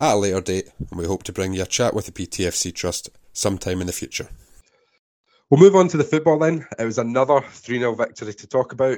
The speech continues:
Reece, you were there in the, in the Jackie Husband stand. Um, and as always, we'll have a quick look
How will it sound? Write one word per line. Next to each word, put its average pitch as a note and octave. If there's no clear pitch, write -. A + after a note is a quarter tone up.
Reece, B2+
you B2
were A#2
there A#2
in G#2
the, G2
in G#2+
the G#2
Jackie A#2
Husband A#2
stand. C3+
Um, F#2
and G2+
as G2+
always, G2+
we'll G2
have G#2
a G2
quick -
look G2